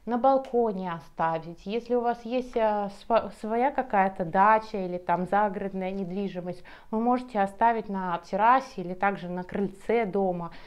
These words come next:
И в любой момент, когда вам нужно будет пересадить растение, вы этот мох добавите. Вот недавно я получила котлею мусс, она пришла абсолютно без корней.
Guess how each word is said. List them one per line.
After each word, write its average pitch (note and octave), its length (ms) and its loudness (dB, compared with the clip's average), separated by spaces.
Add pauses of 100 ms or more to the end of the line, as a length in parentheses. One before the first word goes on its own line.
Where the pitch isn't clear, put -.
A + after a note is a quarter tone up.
(260)
И B3 300 0
в G#3+ 80 -4
любой B3+ 260 4
момент, C4 360 0
когда G#3 320 4
вам G3+ 180 0
нужно G#3+ 320 0
будет G3+ 280 -4
пересадить F#3+ 560 -2
растение, A#3+ 580 -2
вы F#3+ 140 0
этот A#3 320 -2
мох G#3+ 300 -2 (140)
добавите. F3+ 420 -2 (120)
Вот C4 200 2
недавно C#4+ 360 6
я B3 160 6
получила B3 500 4
котлею C4+ 560 2
мусс, B3 320 4 (100)
она A#3+ 300 2
пришла C4 400 4
абсолютно A#3 520 2
без G#3 220 -4
корней. F#3+ 540 0